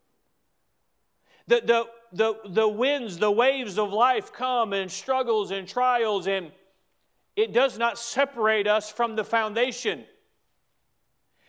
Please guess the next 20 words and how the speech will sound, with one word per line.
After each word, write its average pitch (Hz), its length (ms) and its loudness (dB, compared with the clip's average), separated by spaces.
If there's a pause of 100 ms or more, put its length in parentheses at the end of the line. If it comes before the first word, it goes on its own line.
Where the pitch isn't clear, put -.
(160)
He, 247 160 0
he 226 460 -4
settles 240 760 0
us 208 420 -2
in. 220 500 -4 (920)
And 202 180 -4
friend, 262 340 -2
when 220 160 -2
you 262 300 -4 (460)
walk 226 420 4
through 240 260 -6
the 208 160 0
valley 208 640 2
and 196 140 -4
you 208 220 -6 (300)
bear 254 440 4
the 220 160 2
burdens 208 720 2
and 202 200 0
you 214 240 -4